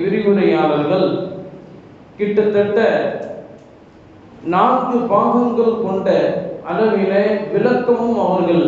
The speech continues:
நமக்கு தந்திருக்கின்றார்கள். அந்த வகையிலே நபிகள் நாயகம் ஸல்லல்லாஹு அலைஹி வஸல்லம் அவர்கள் நமக்கு அந்த இறுதி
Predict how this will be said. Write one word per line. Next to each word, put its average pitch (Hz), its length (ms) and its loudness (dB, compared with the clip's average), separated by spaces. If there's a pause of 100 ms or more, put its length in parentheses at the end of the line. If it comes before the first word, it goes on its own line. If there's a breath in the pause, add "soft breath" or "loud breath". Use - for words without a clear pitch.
(240)
நமக்கு 175 300 -2 (100)
தந்திருக்கின்றார்கள். 147 1000 -2 (580)
அந்த 175 160 -4 (100)
வகையிலே 214 540 2
நபிகள் 208 380 0
நாயகம் 185 480 -2
ஸல்லல்லாஹு 190 560 0 (100)
அலைஹி 196 380 -4
வஸல்லம் 180 420 -4
அவர்கள் 170 340 -2 (880)
நமக்கு 220 360 0
அந்த 190 160 -2 (160)
இறுதி 247 280 0